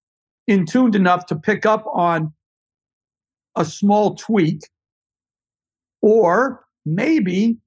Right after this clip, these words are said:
after evaluating, as, like, Darvin Ham said when they were down three zero in, in their, uh, matchup with Denver, there's a difference between a schematic adjustment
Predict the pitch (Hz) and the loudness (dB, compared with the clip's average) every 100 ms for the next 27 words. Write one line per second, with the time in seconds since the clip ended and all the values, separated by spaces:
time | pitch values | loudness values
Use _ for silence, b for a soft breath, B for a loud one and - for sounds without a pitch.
0 | _ _ _ 190 208 214 202 - 175 175 | _ _ _ -2 0 2 0 2 0 0
1 | 208 262 208 156 151 151 170 202 202 _ | 0 0 0 0 0 0 0 -2 -4 _
2 | _ _ _ _ - 196 190 160 - - | _ _ _ _ -2 0 0 -2 -10 -4
3 | 180 156 196 233 202 170 226 214 - 170 | -2 0 0 0 0 0 0 -2 -2 -4
4 | 165 160 226 233 175 170 165 156 - 165 | -2 0 0 0 0 -2 -2 -4 -6 -2
5 | 160 139 151 143 151 208 - _ _ _ | -2 -2 -2 0 2 0 -4 _ _ _
6 | _ _ - 190 175 190 - 175 165 214 | _ _ -2 2 2 0 0 2 4 4
7 | 233 233 - _ 165 156 151 143 - _ | 2 -2 -8 _ -4 -2 -2 -4 -8 _
8 | _ _ _ 175 196 185 196 160 143 190 | _ _ _ -2 0 0 -2 -4 -2 0
9 | 226 156 147 151 _ _ _ _ 214 220 | 2 2 0 -4 _ _ _ _ 0 2
10 | 202 190 277 277 202 220 - 214 180 - | 2 0 0 -2 -4 -6 -2 -2 -2 -2
11 | 240 269 240 214 202 180 160 190 190 196 | 0 2 4 2 0 -2 0 -2 0 -2
12 | 202 | -2